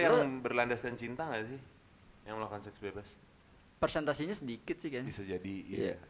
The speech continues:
Speaker 2: Cuman kebanyakan nafsu sih.
Speaker 1: Iya, iya, jadi lu mikirin lagi lah kalau lu mau
Speaker 2: Seks
Speaker 1: seks bebas,
Speaker 2: bebas.
Speaker 1: atau
Speaker 2: Hmm.
Speaker 1: nggak, ya sama pacar lu lah terutama.
Speaker 2: Iya.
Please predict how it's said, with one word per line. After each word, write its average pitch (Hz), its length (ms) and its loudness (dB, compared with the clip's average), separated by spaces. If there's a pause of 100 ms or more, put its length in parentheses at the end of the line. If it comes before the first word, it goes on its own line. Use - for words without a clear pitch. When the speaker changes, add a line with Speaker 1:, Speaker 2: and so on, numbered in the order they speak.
(100)
Speaker 2:
Cuman 113 220 -6
kebanyakan 117 400 0
nafsu 113 360 -6
sih. 95 280 -10
Speaker 1:
Iya, 110 300 4
iya, 123 200 2
jadi 135 200 6
lu 226 120 10
mikirin 139 380 2
lagi 127 280 2
lah 185 140 0
kalau 120 320 0
lu 120 140 -2
mau 120 200 -4 (640)
Speaker 2:
Seks - 220 -6
Speaker 1:
seks 120 160 2
bebas, - 0 -
Speaker 2:
bebas. 117 360 4
Speaker 1:
atau 127 80 -8
Speaker 2:
Hmm. 123 140 -4
Speaker 1:
nggak, 123 140 -2
ya 131 120 -6
sama 135 200 -2
pacar 131 320 6
lu 156 160 6
lah 180 220 8
terutama. 131 500 2 (240)
Speaker 2:
Iya. 101 260 -8